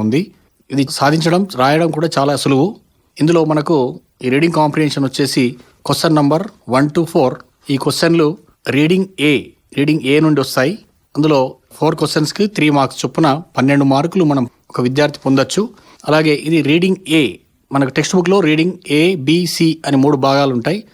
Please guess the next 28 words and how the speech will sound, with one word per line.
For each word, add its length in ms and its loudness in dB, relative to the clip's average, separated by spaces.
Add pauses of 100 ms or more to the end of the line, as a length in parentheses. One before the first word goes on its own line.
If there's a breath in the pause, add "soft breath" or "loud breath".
(300 soft breath)
అందులో 240 4 (480)
రీడింగ్ 280 0 (120)
ఏ 20 4 (100)
నుండి 220 2
వస్తాయి. 300 -2
వన్ 180 0
to 120 -2
ఫోర్ 180 0
క్వశ్చన్స్ 400 -2
ఏవైతే 300 0
ఉన్నాయో 260 2 (400)
ఇవి 160 0 (260)
especially 480 0 (360)
రీడింగ్ 220 0 (120)
ఏ 20 4 (100)
నుండే 260 2
తీసుకోబడతాయి. 600 -2 (480 soft breath)
అలాగే 300 0 (200)
ఫైవ్ 280 2
to 80 0 (100)
ఎయిట్ 200 0
క్వశ్చన్స్ 380 -2
ఏవైతే 280 0
ఉన్నాయో 240 2 (100)
ఇది 140 0
కూడా 180 2
రీడింగ్ 280 0
కాంప్రిహెన్షనే. 580 0